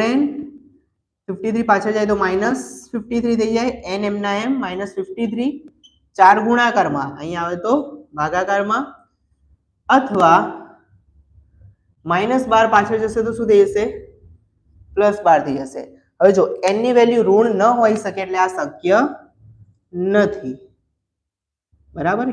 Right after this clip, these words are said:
કેમ? કેમ કે n ઋણ ન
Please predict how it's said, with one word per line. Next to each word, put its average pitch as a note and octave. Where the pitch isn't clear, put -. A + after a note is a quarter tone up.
કેમ? C4+
કેમ E3
કે G3
n A3+
ઋણ F#3+
ન C#3+